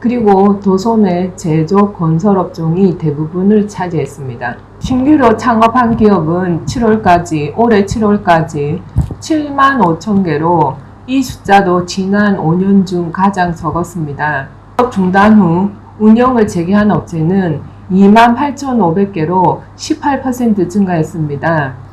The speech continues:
베트남 기획투자부 관계자는 이 사료는 올해 초와 비교 시 코로나 십구 팬데믹의 충격이 완화되고 있음을 알 수 있다고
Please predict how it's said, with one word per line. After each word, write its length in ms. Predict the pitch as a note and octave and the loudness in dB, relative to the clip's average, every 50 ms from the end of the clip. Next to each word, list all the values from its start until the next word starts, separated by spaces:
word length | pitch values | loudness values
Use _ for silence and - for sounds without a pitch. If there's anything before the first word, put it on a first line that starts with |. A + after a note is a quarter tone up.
| - - - - - - - | -20 -20 -20 -20 -20 -8 -2
베트남 600 | - G3+ G3+ G3+ B3+ A#3+ A#3 A3 G#3+ G#3+ G#3+ G#3+ | 0 0 0 0 2 4 4 4 6 4 2 2
기획투자부 1000 | A3 B3 B3 B3 B3 B3 - C4+ A#3 - G#3+ G3 G3 F#3 F3 F3 E3+ D#3 D#3 D#3+ - | 0 -2 -4 -4 -6 -10 -12 -10 -2 0 2 2 2 2 0 -2 -2 -2 -2 -2 -4
관계자는 1080 | - F3 F3+ F3+ F3+ F3+ F#3 E3+ D#3+ D#3+ D#3 D3 C#3+ C3+ C3+ C#3 C#3+ D3 D#3 F3 G3 G3+ - | -6 -4 -2 -2 -2 -2 -2 -4 -4 -4 -4 -6 -6 -8 -10 -10 -8 -8 -6 -6 -8 -8 -6
이 140 | A3 A3+ C4 | -4 -4 -2
사료는 760 | A#3+ A#3+ A3 G#3 G3+ G#3 A3 A3 G3+ E3+ D#3+ D#3+ F#3 G#3 - - - - - - - - - | 2 2 4 4 4 4 4 4 4 2 2 0 0 -2 -2 -4 -12 -20 -20 -20 -20 -8 -2
올해 320 | - C#4 D4+ C#4+ B3+ A#3+ A#3+ | 0 2 2 4 2 2 2
초와 480 | - G#3+ G3 F3+ F#3 G3+ G3 F#3 - | 2 2 2 4 6 6 6 4 2
비교 260 | F#3+ F#3 D#3 E3+ E3+ | 0 -2 -2 -2 -4
시 480 | E3 - - - D3+ D3+ D#3+ F3+ G#3+ G#3+ - - - - - - | -4 -6 -8 -8 -6 -4 -4 -4 -4 -6 -8 -14 -20 -20 -16 -14
코로나 460 | - - C4+ B3+ C4+ C#4 C4+ B3 A3+ | -8 -4 -2 0 0 2 4 4 2
십구 460 | A3+ - - - - - A#3+ A#3+ A#3+ | 2 0 -4 -6 -6 -2 -2 -2 -2
팬데믹의 760 | - - E4 D#4 D4+ D4+ D4+ D4 C#4 B3 A#3 G#3 G3+ G3+ G#3+ - | 0 -2 -2 0 0 0 0 0 0 2 4 4 4 4 2 0
충격이 920 | - B3+ A#3+ A3+ A3 G#3 G3 F3+ E3 E3+ G#3+ A3 G#3+ G3 E3+ C#3+ - - - - - - - - - - | -2 -2 2 2 4 4 4 2 2 2 2 2 4 4 2 0 -2 -6 -10 -12 -14 -14 -14 -10 -4 2
완화되고 640 | F#3+ G3 G#3+ A3+ A#3+ B3 A#3+ B3 A#3+ A#3 A3+ G#3+ | 4 4 6 6 6 4 4 2 0 2 4 4
있음을 640 | F#3 F3+ - - F3+ E3+ E3 E3+ F3+ G3 A3 A3 G#3+ - - - | 2 2 0 -4 -4 -4 -2 -2 -2 -2 -2 -2 -4 -6 -10 -2
알 200 | - F#3 F#3 F#3+ G3 | 2 2 2 2 2
수 220 | - - - A#3+ | -2 -2 0 0
있다고 720 | G#3 - - - E3 D#3 C#3+ C#3+ E3+ F#3+ G3+ G3+ - - | 0 0 0 2 2 2 2 2 4 4 4 4 2 0